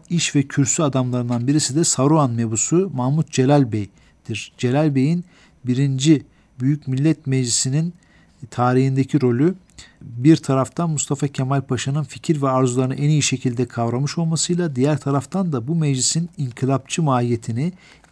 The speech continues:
en iyi tebarüz ettiren bir faaliyet göstermesiyle ehemmiyet olmaktadır. Milli mücadelenin ilk temsilleri atılırken Galip Hoca ismiyle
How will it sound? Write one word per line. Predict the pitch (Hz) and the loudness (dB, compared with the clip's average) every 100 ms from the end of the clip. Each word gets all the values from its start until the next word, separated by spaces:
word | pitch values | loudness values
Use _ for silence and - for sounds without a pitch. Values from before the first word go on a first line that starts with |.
| - | 0
en | 170 | 2
iyi | 160 143 139 | 4 4 4
tebarüz | 135 123 131 143 135 | 2 2 2 2 2
ettiren | 127 - 127 160 180 - - _ - | 0 -2 -4 -4 -4 -10 -20 _ 0
bir | 139 | 0
faaliyet | - 123 135 147 139 | 2 2 4 4 4
göstermesiyle | 131 - 139 135 131 - 175 131 104 _ _ - | 0 2 2 2 2 2 4 2 0 _ _ -6
ehemmiyet | 120 127 127 135 131 - - | -2 -2 0 2 0 -2 -4
olmaktadır. | 127 120 110 - 104 101 - _ - - | -2 0 -2 -4 -8 -8 -14 _ -14 -4
Milli | 123 143 190 | 0 2 4
mücadelenin | 170 135 143 135 131 127 143 196 190 _ - | 4 6 6 6 4 2 0 -2 -6 _ -2
ilk | 175 175 - | -2 -2 0
temsilleri | 143 131 - 135 139 151 | 2 2 2 4 4 4
atılırken | 143 131 170 175 - 160 175 135 | 0 0 0 2 0 0 -2 2
Galip | 123 160 - | 4 6 4
Hoca | 131 120 127 | 4 4 2
ismiyle | 123 - 185 123 143 | 2 2 2 4 2